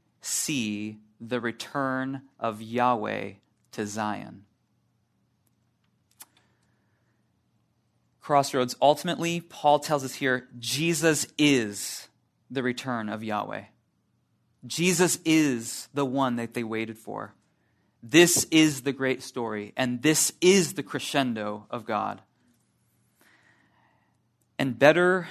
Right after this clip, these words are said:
than a get-out-of-hell-free card is the grand story itself. He is the beloved Father. He is our family. He is our King.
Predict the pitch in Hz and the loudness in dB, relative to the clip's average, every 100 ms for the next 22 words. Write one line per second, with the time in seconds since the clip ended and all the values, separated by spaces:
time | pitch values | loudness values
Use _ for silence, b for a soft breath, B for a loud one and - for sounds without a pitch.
0 | 131 131 131 117 131 127 123 113 135 127 | -6 -2 -2 0 4 4 2 -6 -6 -6
1 | - 135 135 135 104 104 107 117 _ _ | -10 -10 -10 -8 -8 -8 -8 -14 _ _
2 | _ _ _ _ _ _ _ - 131 120 | _ _ _ _ _ _ _ 0 0 0
3 | - 120 123 120 120 - 117 107 - - | -6 -10 -2 -2 -2 -6 -8 -8 -10 -10
4 | 101 87 - _ _ _ _ _ _ _ | -12 -14 -20 _ _ _ _ _ _ _
5 | _ _ _ _ _ _ _ - _ _ | _ _ _ _ _ _ _ -20 _ _
6 | _ _ _ _ _ _ _ _ - 131 | _ _ _ _ _ _ _ _ -2 0
7 | 123 - 110 123 123 120 127 120 - _ | 0 -4 -6 -2 -2 -2 -8 -8 -18 _
8 | _ _ _ _ _ _ _ _ - 135 | _ _ _ _ _ _ _ _ 2 2
9 | 120 139 156 151 _ _ _ _ _ _ | 4 -2 -10 -14 _ _ _ _ _ _
10 | _ _ _ _ _ _ _ - _ _ | _ _ _ _ _ _ _ -20 _ _
11 | _ _ _ _ _ - 127 120 117 - | _ _ _ _ _ 0 0 2 -2 0
12 | 131 131 131 131 127 127 123 107 101 - | -2 0 -2 -4 -6 -6 -4 -4 -8 -12
13 | - 120 104 | -8 -8 -8